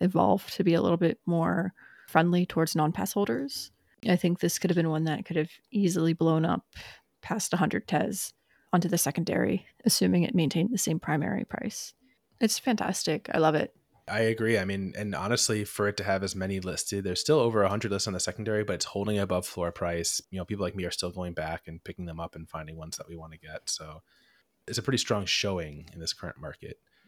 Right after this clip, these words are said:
Speaker 2: for sure. And honestly, it, gotta shout out White Cross for just having a great year too. Like, not only, you know, with Resonanza, but I really, really liked Unbound earlier this year, right around the beginning of the year, if I remember correctly. And then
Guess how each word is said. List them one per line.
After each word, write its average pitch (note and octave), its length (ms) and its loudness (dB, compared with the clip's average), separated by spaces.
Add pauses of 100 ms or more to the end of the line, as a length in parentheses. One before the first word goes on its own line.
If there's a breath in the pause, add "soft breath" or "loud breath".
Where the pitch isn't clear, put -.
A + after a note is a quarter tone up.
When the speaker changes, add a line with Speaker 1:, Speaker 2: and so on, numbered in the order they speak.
(240)
Speaker 2:
for - 120 -10
sure. D#2+ 420 -2
And A2+ 120 -2
honestly, A#2+ 420 4
it, - 180 -2 (440)
gotta G#2+ 180 -2
shout F#2+ 300 2
out F2+ 240 0 (480)
White G2 160 -4
Cross F#2 260 2
for F2+ 100 -6
just - 100 -2
having D#3 180 0
a F2+ 60 -2
great - 280 -6
year F2 180 -6
too. E2+ 260 -8
Like, D#2 320 -16 (580)
not G#2+ 240 0
only, G#2+ 260 -2
you G#2 440 -6
know, G2+ 60 -6
with F2+ 180 -10
Resonanza, F2+ 580 -4
but F2 240 -4
I E2+ 100 -10
really, F2+ 280 -6
really F2 200 -8
liked - 420 -6 (320)
Unbound F#2 640 -2 (440)
earlier F2+ 300 -4
this F2+ 220 -2
year, F2 500 -4
right A2 160 2
around G2+ 200 2
the E2 40 -4
beginning G2 220 -4
of E2 80 -6
the E2+ 60 -6
year, D#2+ 100 -4
if - 100 -10
I E2 80 -4
remember E2 320 -8
correctly. F2 600 -10
And F2+ 100 -8
then F2+ 140 -6